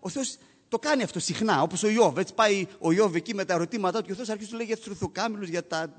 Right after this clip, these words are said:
τα, τα κήτη, τις φάλες. Τι με ενδιαφέρουν, εγώ έχω τα προβλήματά μου. Κύριε, εδώ με κοροϊδεύουν, εδώ με, με καταλαλούν και τώρα μου λες αυτά που άκουσες στο Κυριακό σχολείο. Ναι, τα πιστεύεις;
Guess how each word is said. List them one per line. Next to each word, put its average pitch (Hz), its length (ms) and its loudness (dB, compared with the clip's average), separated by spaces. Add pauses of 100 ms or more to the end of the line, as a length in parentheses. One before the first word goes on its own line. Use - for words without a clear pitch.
(360)
τα, 156 180 -2
τα 160 120 -4
κήτη, 185 340 -8
τις - 100 -18
φάλες. 202 300 -2
Τι 359 100 -10
με 359 80 -6
ενδιαφέρουν, 247 500 0
εγώ 240 100 0
έχω 285 100 -12
τα 302 100 -2
προβλήματά 240 600 -4
μου. 208 60 -8 (220)
Κύριε, 294 180 0
εδώ 277 120 0
με 277 80 0
κοροϊδεύουν, 285 540 2
εδώ 254 140 -2
με, 269 140 -2 (240)
με 262 160 -6
καταλαλούν 262 680 2
και 254 100 -2
τώρα 294 180 6
μου 277 80 -2
λες 285 160 -2 (260)
αυτά 247 240 2
που 277 80 4
άκουσες - 160 4
στο 262 100 2
Κυριακό 233 300 6
σχολείο. 262 300 6
Ναι, 277 360 12 (220)
τα 220 120 6
πιστεύεις; 196 880 4